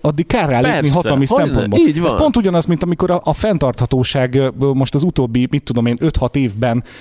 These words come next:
Speaker 1: kezdett el olyan szinten intenzíven fontossá válni a világ gazdasága számára, meg vállalatai számára, meg államai számára furcsa módon még mindig nem eléggé.
Speaker 2: Hát nem.
Speaker 1: Ö, az,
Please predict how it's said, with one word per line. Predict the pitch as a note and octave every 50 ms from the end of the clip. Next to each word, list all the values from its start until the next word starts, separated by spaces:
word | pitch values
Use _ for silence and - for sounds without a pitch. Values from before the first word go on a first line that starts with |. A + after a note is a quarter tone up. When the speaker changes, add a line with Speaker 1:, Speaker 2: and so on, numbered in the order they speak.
| - - -
Speaker 1:
kezdett | - F3 D#3+ C#3+ A2+ C3+ B2+ - -
el | D3 C3 C3+ C3 - - - -
olyan | D#3+ E3 D#3 C#3+
szinten | C3+ - C#3+ C3+ A#2+ C3 A#2 A#2
intenzíven | D3+ D#3 C#3+ - C3+ B2 A#2+ - A#2 G#2+ A#2 A2+ A2+
fontossá | - - D3 C#3+ - C3 A#2 - - B2 A2+
válni | B2 B2 A#2+ A#2 A2+ A2+ A#2 - - - _ - _ _ _ _ _ _ _ _
a | D#3+ D3+
világ | C3 D#3 F3+ D#3 C3 B2 B2
gazdasága | C#3+ D3+ C#3 - C3+ - - C3 A#2 A#2 A#2 A2
számára, | - C#3 C3+ C3+ C#3 C#3 C3+ C3+ C#3+ C#3+
meg | C3 A#2+ G#2+ A#2
vállalatai | A#2+ C#3+ C3 C#3+ C#3 B2+ B2 A#2 - - A#2 A#2+ A2+
számára, | A2 - - B2+ B2 B2 B2+ B2 A#2+ A#2
meg | A2+ A2+ A#2 A2 - - - A2 - -
államai | - G#3+ A#3 B3 G3+ E3+ E3+
számára | - - G3+ G3 F3 D3+ D3
furcsa | - - A3 - - C3+
módon | C#3 C#3 C3+
még | C#3 C#3
mindig | D3+ D#3 C3 A2+ A#2
nem | A2+ A#2 B2
eléggé. | C3 C3 C#3+ D3 D3 E3 F#3+ G3+ F#3+ - - B2 A#2
Speaker 2:
Hát | B2+ C3 -
nem. | - F2 D#2+ E2+ - - -
Speaker 1:
Ö, | - D#3+ E3 D#3 - -
az, | - F3 E3 D#3+